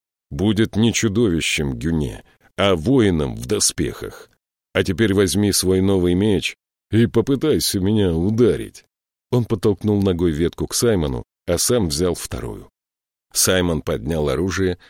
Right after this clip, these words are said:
и стал медленно двигаться по кругу. Риммер оказался прав. Земля под снегом оказалась предательски скользкой. Он даже не сумел нанести ни одного удара,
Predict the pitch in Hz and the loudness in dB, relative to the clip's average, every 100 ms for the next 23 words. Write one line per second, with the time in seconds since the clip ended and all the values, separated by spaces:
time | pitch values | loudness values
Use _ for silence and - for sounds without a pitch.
0 | _ - 95 - 82 78 92 101 101 101 | _ -6 -2 0 0 0 0 0 0 0
1 | 90 71 80 78 - - 78 - - 104 | 0 -2 -4 -4 -6 -6 -6 -6 -8 -10
2 | 95 _ _ _ _ - - 82 101 113 | -16 _ _ _ _ -8 -4 0 2 2
3 | 110 - 78 104 - - - 139 - - | 0 0 0 0 -2 -4 -2 -4 -6 -16
4 | _ _ _ _ 76 110 113 123 110 139 | _ _ _ _ -2 2 4 2 2 0
5 | - 139 127 131 131 135 107 110 117 - | -2 0 0 0 0 0 2 0 0 -2
6 | 117 98 73 95 - 98 - - 127 - | -2 -2 -2 -2 -2 -2 -4 -2 -4 -2
7 | 147 - - - - _ _ _ _ - | -4 -4 -6 -10 -16 _ _ _ _ -4
8 | 107 90 95 101 98 - 98 98 92 95 | -2 2 0 2 0 0 0 2 2 2
9 | 92 - 117 139 143 107 123 120 123 104 | 0 2 2 4 2 2 2 2 2 2
10 | 82 64 57 | 0 -2 -6